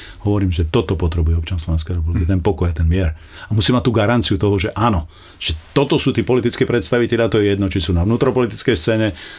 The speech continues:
Speaker 1: na medzinárodnej scéne, ktorí to dokážu zabezpečiť. Zoberte si, koľko máme diplomatov.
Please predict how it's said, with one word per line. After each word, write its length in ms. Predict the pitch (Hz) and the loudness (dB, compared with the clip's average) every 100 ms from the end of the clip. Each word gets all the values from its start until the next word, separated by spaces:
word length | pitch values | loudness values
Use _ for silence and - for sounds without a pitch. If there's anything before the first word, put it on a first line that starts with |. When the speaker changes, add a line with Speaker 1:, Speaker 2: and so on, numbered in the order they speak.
| - | -4
Speaker 1:
na 60 | 110 | 0
medzinárodnej 480 | 139 120 113 110 104 | 2 2 0 0 0
scéne, 200 | 104 90 | 0 0
ktorí 200 | 104 92 | 0 0
to 80 | 101 | 0
dokážu 320 | 110 110 98 | 2 0 0
zabezpečiť. 480 | 101 92 - 82 87 | 0 -2 -4 -4 0
Zoberte 240 | 135 135 | 0 0
si, 160 | 123 143 | 0 0
koľko 200 | 127 123 | 0 0
máme 200 | 120 113 | 0 0
diplomatov. 460 | 98 90 80 92 | 0 -2 -2 -6